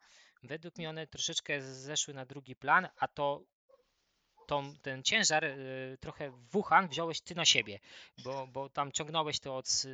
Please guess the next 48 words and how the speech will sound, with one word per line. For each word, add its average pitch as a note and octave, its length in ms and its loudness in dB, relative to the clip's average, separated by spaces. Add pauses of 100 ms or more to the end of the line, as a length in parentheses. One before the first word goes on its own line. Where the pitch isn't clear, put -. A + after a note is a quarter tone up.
(120)
od - 240 -12
tyłu, C#3+ 400 -6
tę, B2 260 -10
tą B2+ 180 -8
grę, D3 320 4
widziałeś, C3 460 -4
że, B2+ 160 0 (380)
e, B2+ 140 -14
chłopcy C#3+ 300 -8
z - 40 -18
przodu C3 240 -14
są C3+ 180 -8
dosyć B2+ 320 -8
dobrze B2+ 280 -10
kryci, C#3+ 400 -4
m, B2 360 -12
kilka C3+ 320 -8
tych - 260 -10
akcji, B2+ 600 0
e, A#2+ 240 -10 (220)
m, B2 220 -18
tych - 160 -12
swoich C3 300 -8
pojedynków, B2+ 540 -10
które A#2 240 -8 (300)
z A#2+ 120 -18
głębi A#2+ 280 -14
w - 120 -20
pola A#2 280 -6
wchodziłeś, B2+ 520 -10
więc, C3+ 200 -12 (380)
e, B2 140 -14
wydaje C3+ 380 -2
mi C#3 60 -14
się, C3+ 120 -10
że, B2 160 0
mm, B2 760 -2
ten B2 180 -14
ostatni B2+ 560 -8
mecz C3+ 220 -6
to B2 120 -12
była B2 420 -4
chyba A#2+ 300 -14
jedna B2 260 -8
z A2 80 -14
lepszych B2 300 -10
twoich, A#2+ 500 -8
e, A#2+ 40 -14